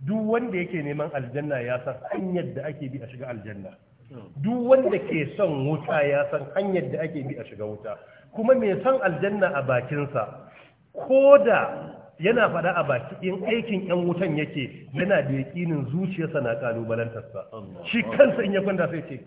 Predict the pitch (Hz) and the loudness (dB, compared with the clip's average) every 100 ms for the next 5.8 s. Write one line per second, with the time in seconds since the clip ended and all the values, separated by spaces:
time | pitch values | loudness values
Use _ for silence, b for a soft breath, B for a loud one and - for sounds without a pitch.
0 | - 180 135 123 120 117 - - _ _ | -4 -2 -2 -2 -2 -2 -10 -18 _ _
1 | 156 185 185 190 - 165 156 143 156 147 | -4 2 2 2 0 -2 -4 -4 -2 -2
2 | 147 160 139 - 147 185 - - 226 233 | -2 -4 -4 -4 -4 -6 -10 -12 -2 -2
3 | 160 135 120 131 120 - - 117 104 85 | -2 -4 -8 -8 -12 -16 -20 -20 -20 -20
4 | - - 277 302 220 190 196 208 196 151 | -16 -10 -6 -2 -2 0 -2 -2 -2 -2
5 | 143 185 175 170 151 156 135 | -2 -4 -4 -4 -4 -6 -8